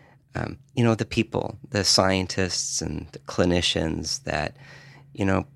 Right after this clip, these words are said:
are passionate and care deeply about finding medicines that target the underlying cause of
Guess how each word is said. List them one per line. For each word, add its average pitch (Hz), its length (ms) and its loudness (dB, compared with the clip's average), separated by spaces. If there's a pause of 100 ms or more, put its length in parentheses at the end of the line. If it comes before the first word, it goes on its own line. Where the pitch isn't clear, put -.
(100)
are - 80 -4
passionate 101 680 0
and 92 120 -4
care 95 220 2
deeply 82 540 -4
about 80 400 -4
finding 82 520 0
medicines 82 600 -2
that - 160 -6
target 80 420 -2
the 85 80 -4
underlying 82 480 -2
cause 82 440 -2
of - 220 -12